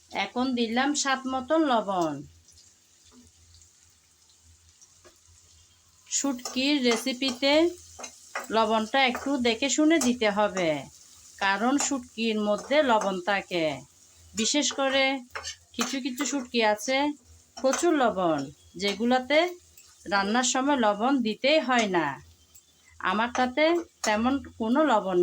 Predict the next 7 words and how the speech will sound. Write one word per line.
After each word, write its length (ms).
নেই, 200
তাই 240
কিছুটা 360
পরিমাণ 360
লবণ 220
দিয়েছি। 420
নেড়েচেড়ে 500